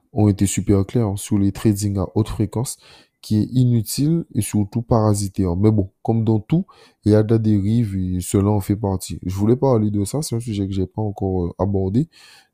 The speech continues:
le trading à haute fréquence, mais voilà, je voulais parler de ça. Euh, même chez les Belges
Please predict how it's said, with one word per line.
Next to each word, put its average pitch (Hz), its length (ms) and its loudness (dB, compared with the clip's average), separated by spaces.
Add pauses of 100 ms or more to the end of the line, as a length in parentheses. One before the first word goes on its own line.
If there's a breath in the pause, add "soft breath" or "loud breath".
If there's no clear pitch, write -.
le 90 540 0
trading 95 560 0
à 87 120 -2
haute - 140 -2
fréquence, 87 480 -6
mais 90 140 -4
voilà, 85 340 -4
je 98 80 -10
voulais 95 320 0
parler 92 320 0
de 95 100 0
ça. 90 140 -6 (640 loud breath)
Euh, 120 500 10 (1200)
même 160 280 8
chez 165 160 4
les 139 100 6
Belges 104 680 2